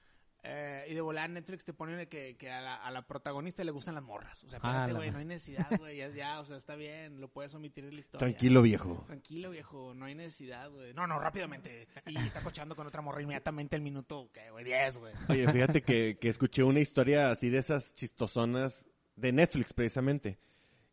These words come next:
Speaker 3: de cómo ha llegado, hasta qué grado ha llegado, pues, prácticamente este mundo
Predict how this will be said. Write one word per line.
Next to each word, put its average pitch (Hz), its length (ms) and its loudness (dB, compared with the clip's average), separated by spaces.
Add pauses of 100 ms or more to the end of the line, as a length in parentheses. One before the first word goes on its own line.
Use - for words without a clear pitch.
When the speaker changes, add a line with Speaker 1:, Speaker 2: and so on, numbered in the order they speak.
Speaker 3:
de 113 240 0
cómo 123 640 6
ha 110 120 4
llegado, 117 440 0
hasta 113 240 -4
qué 120 140 -2
grado 123 360 2
ha 127 60 4
llegado, 107 1040 2
pues, 90 140 -8
prácticamente 98 800 -4
este 95 640 -4
mundo 98 800 -2